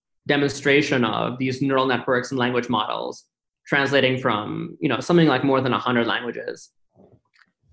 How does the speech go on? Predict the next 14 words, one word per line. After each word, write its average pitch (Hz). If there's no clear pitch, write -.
I 151
don't 175
know 156
if 147
we're 147
ready 139
to -
do 135
that 131
on 110
scientific 123
papers 107
that 135
are 120